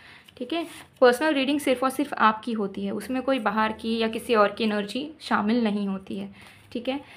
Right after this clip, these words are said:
सबसे पहले है आपके पर्सन के तरफ से ये सॉन्ग है जो आपके पर्सन आपको डेडिकेट करना चाहता है, वादा है।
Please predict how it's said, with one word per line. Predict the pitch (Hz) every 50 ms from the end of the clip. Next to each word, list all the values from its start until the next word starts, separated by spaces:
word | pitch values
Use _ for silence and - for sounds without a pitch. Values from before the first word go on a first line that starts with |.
| - - _
सबसे | - 254 254 277 269
पहले | - 247 240 247 254
है | 262 240 254 254 269 269
आपके | - 220 - 254
पर्सन | 247 247 220 214 - 233 226
के | 247
तरफ | 247 240 226 220 220 -
से | - 254
ये | 247 240 247
सॉन्ग | 247 - - 214 214 226 233 226
है | 233 233
जो | 226 233 214
आपके | 214 214 226
पर्सन | 226 - 233 226 233 226 277 269
आपको | 254 240 247 -
डेडिकेट | 247 233 226 220 220 - 233 226
करना | - - 226 220 220 220
चाहता | 220 226 214 208 214 220
है, | 220 226 254 320 - - - - - - - - -
वादा | - 190 220 214 208 208 254 247
है। | 247 247 240